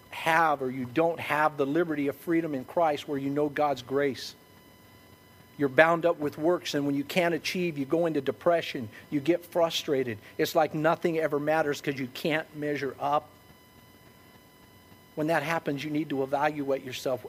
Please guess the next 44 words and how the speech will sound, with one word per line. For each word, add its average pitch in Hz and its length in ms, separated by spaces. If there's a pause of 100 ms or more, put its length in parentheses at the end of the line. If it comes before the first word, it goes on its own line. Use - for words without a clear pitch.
Am 143 120
I 139 80
going 160 300
by 143 160
works 170 380
now, 156 200
or 143 80
am 139 100
I 135 80
going 151 320
by 131 120
faith? 156 360 (240)
Am 156 100
I 143 100
going 165 340
in 156 100
the 139 80
grace 147 380
of 135 100
God? 139 300 (1200)
Do 160 60
you 196 100
understand 196 420
that 196 140
if 156 160 (220)
you 190 200
are 185 120
a 147 40
believer, 175 400 (260)
you 180 160
wouldn't 185 240
have 170 200
to - 80
do 135 280
anything, 185 600 (240)
and 120 160
God 160 280
would 143 140
love 160 240
you 165 80
just 143 240
the 143 60
same 139 280
way? 147 220